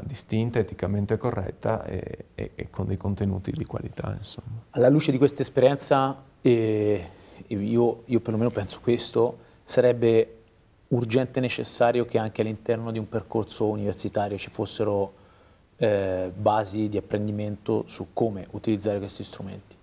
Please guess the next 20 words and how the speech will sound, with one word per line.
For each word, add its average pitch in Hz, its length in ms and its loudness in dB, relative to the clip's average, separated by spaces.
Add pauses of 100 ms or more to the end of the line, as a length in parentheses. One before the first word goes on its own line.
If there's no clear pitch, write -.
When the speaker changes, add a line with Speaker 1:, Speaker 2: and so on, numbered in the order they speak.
(140)
Speaker 2:
per - 100 2
la 117 60 4
divulgazione. 104 540 -2
Speaker 1:
Concordo, - 220 -12 (440)
concordo. 98 520 -4 (280)
Speaker 2:
Dopo 107 200 -2
questa 107 220 -4
esperienza 113 440 -2
assolutamente. 95 520 -10 (200)
Speaker 1:
Saper 110 360 -2
governare, 110 960 0
eh, 98 520 -6
queste - 280 -4
nuove 117 280 2
tecnologie 113 920 0 (280)
oggi 107 380 0
è - 260 -4
essenziale. 104 680 -2 (960)
Prima, 127 460 2
eh, 104 480 -2